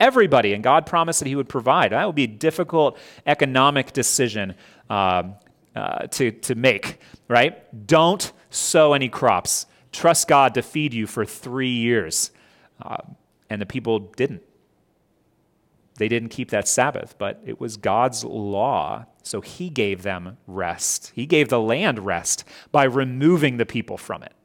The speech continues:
for, until what they had failed to do, apparently seventy of these years, until that was fulfilled. Verse twenty-two of Second Chronicles thirty-six, "Now in the first year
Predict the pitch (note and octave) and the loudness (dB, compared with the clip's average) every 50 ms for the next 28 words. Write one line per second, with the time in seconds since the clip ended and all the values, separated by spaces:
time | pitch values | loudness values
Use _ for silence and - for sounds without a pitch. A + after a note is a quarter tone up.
0 | _ _ _ _ _ _ _ _ _ _ _ _ _ - - C#3 A#2+ A#2 A#2+ A#2 | _ _ _ _ _ _ _ _ _ _ _ _ _ -10 -6 -2 0 2 4 4
1 | A2+ A#2+ A#2 A2+ A2+ - - D3+ D3 D3 C#3+ C#3+ - - - - - - A#2 A#2 | 4 2 0 -2 -4 -2 2 4 6 6 6 4 2 -2 -20 -20 -18 -12 -2 4
2 | B2 D3+ D#3 B2+ A2 C#3+ D3 E3 F3 E3+ - - - E3 D3 D3 C#3+ C3+ - - | 4 4 4 4 4 4 6 6 6 4 2 2 2 4 6 6 4 2 0 -4
3 | B2+ G#2+ G#2 B2 C3+ C#3 A#2 G#2 G2+ G2 G#2 A#2+ - _ _ _ _ _ _ _ | -6 -4 -4 -2 0 2 2 2 0 -2 -4 -6 -8 _ _ _ _ _ _ _
4 | _ _ _ _ _ _ _ _ _ _ _ _ _ - - C3 C3 B2+ A#2+ A2+ | _ _ _ _ _ _ _ _ _ _ _ _ _ -10 -4 -2 -2 0 0 0
5 | - - - - - F3 E3 D#3 D3+ C3 A#2 A#2 A2 G#2 F#2+ G#2 G#2+ G#2 F#2+ G#2 | 2 2 4 4 6 6 6 6 4 0 0 0 -2 -2 -2 -4 -6 -6 -6 -4
6 | A2+ B2 A2+ G2+ F#2+ F#2+ G2+ - - - _ _ _ _ _ _ _ _ _ _ | -2 -2 0 0 -2 -4 -6 -8 -10 -14 _ _ _ _ _ _ _ _ _ _
7 | _ - G#2+ G#2 - - C#3 C3 A#2+ A2+ A2 G#2+ G2+ G#2 G#2 G2+ - - - - | _ -12 -10 -8 -4 0 0 2 4 4 2 2 2 0 -2 -2 -4 -6 -6 -10
8 | G#2+ - - - - - C#3 A#2+ F2 E2+ E2+ - _ _ _ _ _ _ _ _ | -10 -10 -10 -12 -6 -4 -4 -4 -4 -6 -8 -14 _ _ _ _ _ _ _ _
9 | _ _ _ _ _ _ _ _ - - _ - B2+ C3+ C3 - - D3 C3+ B2 | _ _ _ _ _ _ _ _ -18 -14 _ -2 0 0 0 0 -4 -2 -2 -2
10 | - - D#3+ D3+ C3 - - C#3+ B2+ B2+ A#2+ - C3 B2 A#2+ A2 B2 A2 - - | -2 0 0 0 2 2 2 0 0 0 0 0 0 0 0 -2 -4 -4 -2 -2
11 | C3 A#2 A2+ - - C#3+ A2 - - C#3 C#3+ D#3+ F3 F3 D#3+ D#3 D3 C3+ - - | -2 -2 -2 -2 0 0 0 -2 0 2 4 4 4 4 2 0 -2 -2 -2 0
12 | - C4+ D4+ C4+ - - - A#2+ A2+ A2 G#2+ A2 A2 | 0 0 0 0 -4 -4 -2 -2 0 0 0 0 -2